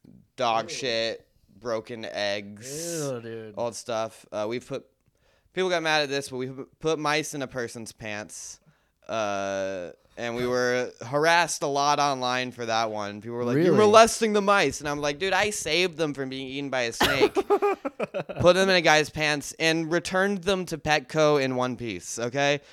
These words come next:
Speaker 1: Listen, <laughs> they, they, they had a little adventure.
Speaker 2: The internet will get mad at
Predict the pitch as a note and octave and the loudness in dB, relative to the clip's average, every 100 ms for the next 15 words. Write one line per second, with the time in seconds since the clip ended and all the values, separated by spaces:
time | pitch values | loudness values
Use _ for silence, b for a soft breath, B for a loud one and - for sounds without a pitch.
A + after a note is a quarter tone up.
0 | B B - D3 D3+ B2+ C#3+ A3 G#3 F3 | B B 0 0 0 -2 10 12 12 10
1 | F3 E3 E3 E3 F3 E3+ E3 E3 D#3+ C#3+ | 2 6 8 8 8 8 8 6 6 4
2 | C#3+ D3 E3 E3 D#3 C#3 C#3 F#3 F#3+ E3+ | 2 0 0 0 0 -4 -10 -4 0 0
3 | C3+ B2+ A2+ G#2 A#2+ A2 G#2+ | -2 -6 -8 -8 -8 -4 -4